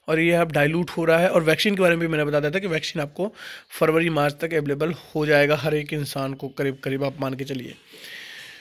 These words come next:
तो पूरा होल सिनेरियो यही रहने वाला है। जो भी आपको प्रोडक्शन देखने को मिल रहा है, आप उसमें आंख बंद के विश्वास ना करें। एस्ट्रोलॉजिकल,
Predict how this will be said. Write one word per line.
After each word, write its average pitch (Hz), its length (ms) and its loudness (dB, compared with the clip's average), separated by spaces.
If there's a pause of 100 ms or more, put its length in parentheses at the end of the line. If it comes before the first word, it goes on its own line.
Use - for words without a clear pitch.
(300)
तो 220 360 6 (580)
पूरा 202 240 6
होल 190 400 6
सिनेरियो 180 460 2
यही 151 300 2
रहने 175 220 4
वाला 170 280 2
है। 185 320 -6
जो 151 160 -2
भी 165 180 -2
आपको 151 300 -2
प्रोडक्शन 143 400 -2
देखने 135 280 -6
को 156 100 -6
मिल 156 140 -2
रहा 156 80 -2
है, 160 60 0
आप - 100 -4
उसमें 147 240 -6
आंख 151 400 -2
बंद 147 280 -4
के 156 120 -4
विश्वास 143 540 -2 (120)
ना 143 160 -2
करें। 170 360 -4 (520)
एस्ट्रोलॉजिकल, 170 840 2